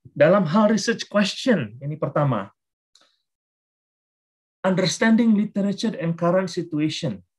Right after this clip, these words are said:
Ini penting. Karena apa? Kita harus tahu ketika memulai riset itu. Sebetulnya apa yang sudah diketahui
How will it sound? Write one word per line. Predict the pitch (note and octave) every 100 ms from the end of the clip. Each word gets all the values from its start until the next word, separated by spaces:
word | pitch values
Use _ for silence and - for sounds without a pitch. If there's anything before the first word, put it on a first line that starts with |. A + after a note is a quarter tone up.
| _
Ini | D#3+ G#3 G#3+
penting. | G3 G3 E3 A#2 - - _ _
Karena | - E3+ G3+
apa? | - G#3 - D3+ D3 E3 -
Kita | G3 F3+ A#3
harus | F#3 F3 E3+ E3 -
tahu | D#3+ A2+ C3+ F#3+ A2+ -
ketika | D3+ C#3 C#3+ C#3
memulai | C#3 C3 B2+ B2 A#2+
riset | B2 - A2
itu. | A2+ - G2+ - _ _ _
Sebetulnya | - F3+ C#3 D#3+ G3+ G#3+ G#3+
apa | G#3+ A3+ A#3 A#3
yang | G#3+ F3+
sudah | E3+ D3+ C#3
diketahui | C3 D3+ C3+ C3+ - D#3 C3 G#2+ G2 C3